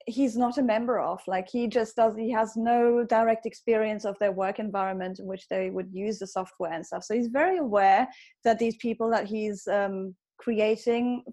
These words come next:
for and selling to and whose practices he's, he's trying to improve are very, very different from himself. But then sometimes, um, I think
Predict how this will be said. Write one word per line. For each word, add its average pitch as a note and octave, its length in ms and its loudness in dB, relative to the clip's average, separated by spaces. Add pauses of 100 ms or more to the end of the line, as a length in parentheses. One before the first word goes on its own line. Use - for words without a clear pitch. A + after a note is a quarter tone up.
for B3 340 2
and G3+ 200 -4
selling A3 400 -2
to A#3+ 340 0
and G3 140 -6 (360)
whose A#3 300 0
practices B3 640 -2
he's, G#3+ 280 -4
he's G#3 280 -4
trying G#3 200 -2
to - 100 -8
improve G3+ 500 -2 (460)
are A3 80 2
very, A3+ 300 2
very G#3 200 4
different F#3+ 400 -4
from F#3 160 -6
himself. F#3 580 -6 (320)
But A3 120 0
then A#3+ 180 6
sometimes, C4 920 0
um, A3 320 4
I - 80 0
think A3+ 520 -2